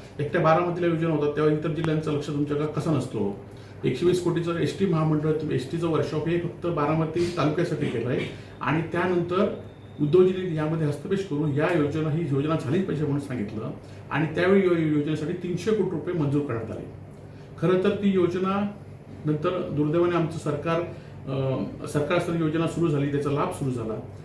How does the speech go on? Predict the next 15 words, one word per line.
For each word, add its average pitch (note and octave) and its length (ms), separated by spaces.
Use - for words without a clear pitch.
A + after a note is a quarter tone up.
दुर्दैवाने E3+ 380
गेल्या E3 240
दोन F3+ 260
वर्षामध्ये D#3 500
या E3+ 80
योजनेसाठी D#3 680
थोडा F3+ 220
तरी G3 120
पैसे D3 280
आले. - 280
आज D#3+ 200
दशावतारी G3 480
कलाकारांना E3+ 600
असून C#3 280
देत, C3+ 200